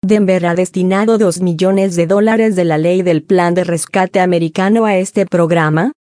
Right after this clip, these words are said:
que sigue el modelo de las iniciativas de California y Columbia Británica. El proyecto de renta básica de Denver está recaudando otros cinco,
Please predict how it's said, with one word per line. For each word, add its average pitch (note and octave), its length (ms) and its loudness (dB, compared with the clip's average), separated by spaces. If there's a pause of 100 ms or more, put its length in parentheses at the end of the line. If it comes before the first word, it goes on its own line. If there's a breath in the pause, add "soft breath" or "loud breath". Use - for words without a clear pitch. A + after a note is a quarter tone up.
(160)
que F3+ 140 0
sigue G3+ 340 0
el G3+ 80 2
modelo G#3+ 460 0
de G3+ 100 2
las F3+ 240 -2
iniciativas F#3+ 720 0
de F#3+ 140 -2
California F3+ 720 0
y D#3+ 40 -2
Columbia F#3+ 560 2
Británica. D#3+ 760 -2 (500)
El A3+ 140 4
proyecto F#3 580 0
de F#3 120 2
renta G3 420 0
básica A3 500 -2
de F#3 120 0
Denver E3 420 0 (240)
está F#3+ 380 0
recaudando G3 720 2
otros F#3 260 -2
cinco, C#3 520 -4